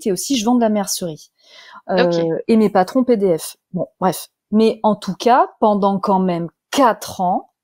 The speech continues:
Speaker 1: même un peu plus, hein, j'ai fait que ça. C'est-à-dire que, ben, par jour, je pouvais faire dix pochettes.
Speaker 2: Mmh.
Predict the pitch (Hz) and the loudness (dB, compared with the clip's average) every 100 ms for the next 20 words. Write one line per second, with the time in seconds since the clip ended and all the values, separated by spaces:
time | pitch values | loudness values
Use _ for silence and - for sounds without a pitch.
0 | _ _ 165 160 160 147 160 156 - 403 | _ _ -8 -6 -4 -4 -6 -2 0 0
1 | - 202 233 _ _ _ _ 196 165 202 | -2 -6 -8 _ _ _ _ -4 0 0
2 | 196 - 330 381 _ _ - 311 - 185 | 0 0 0 0 _ _ 0 0 0 -4
3 | 175 _ _ - - - - 294 285 254 | -4 _ _ -20 -20 -10 0 0 2 0
4 | 214 220 220 - 202 175 165 - 160 156 | 0 -2 -2 -2 -2 0 -2 -2 -4 -4
5 | 185 254 370 - - 196 175 165 - 165 | 0 0 0 -4 -8 -6 -6 -4 -2 -4
6 | - 156 156 190 262 202 180 165 220 - | -6 -12 -4 -2 0 -2 -4 -6 -8 -14
7 | - _ _ _ _ _ _ | -20 _ _ _ _ _ _